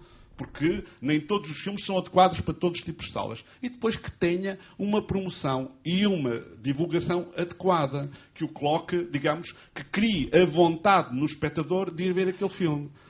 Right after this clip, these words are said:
Não é? E eu, a primeira vez que consegui reunir os três requisitos foi no Adão e Eva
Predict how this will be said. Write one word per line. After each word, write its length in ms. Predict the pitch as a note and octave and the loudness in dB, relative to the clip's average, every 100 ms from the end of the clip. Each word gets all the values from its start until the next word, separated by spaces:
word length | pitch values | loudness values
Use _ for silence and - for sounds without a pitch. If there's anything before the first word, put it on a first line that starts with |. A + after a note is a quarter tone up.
| - | -10
Não 80 | B2+ | -4
é? 120 | B2+ - | -4 -2
E 120 | D#3+ | 0
eu, 180 | A#3 A3 | 2 2
a 60 | |
primeira 440 | F3 F3+ F3 G#3+ G#3 | 4 2 2 0 0
vez 260 | E3 F3+ | 2 0
que 100 | - - | -2 -4
consegui 360 | E3 D3 F#3+ | -4 -2 -2
reunir 380 | E3 D#3+ D#3+ F3 | -2 -2 -2 -4
os 80 | C3+ | -4
três 200 | D#3+ D3 | -6 -6
requisitos 520 | - A2 A2 A2+ - - | -8 -10 -10 -10 -16 -2
foi 100 | D#3 | 2
no 100 | E3+ | 2
Adão 200 | F3 F#3 | 2 0
e 80 | G3 | 0
Eva 340 | D#3+ D3+ D#3 | -4 -6 -10